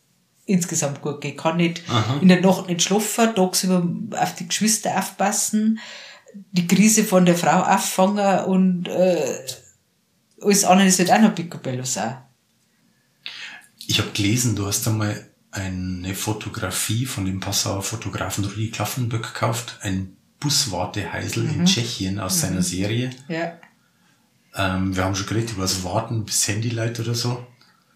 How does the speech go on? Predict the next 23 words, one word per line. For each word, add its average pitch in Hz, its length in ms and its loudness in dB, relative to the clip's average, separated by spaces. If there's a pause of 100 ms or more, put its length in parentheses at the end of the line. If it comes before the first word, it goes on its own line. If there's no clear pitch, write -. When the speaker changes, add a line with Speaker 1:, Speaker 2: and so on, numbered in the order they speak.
(240)
Speaker 2:
W-, 92 220 -12
was 98 160 -2
hat's 98 180 -4
auf 95 120 -2
sich 117 260 -2
mit 131 140 -8
dem 127 160 -4
Heisel? 127 400 -4 (2250)
Speaker 1:
Naja, 156 300 2
je 165 240 4
nachdem 175 560 4
habe 170 140 2
ich - 80 2
schon 139 120 0
auch 156 100 -2
manchmal 156 320 -4
eine 156 160 -4
gewisse 165 560 0
Wartedepression. 170 1500 -2 (500)
Speaker 2:
Mhm. 123 400 -2 (220)
Speaker 1:
Also 170 180 4
du 156 240 6
wartest, 180 1040 0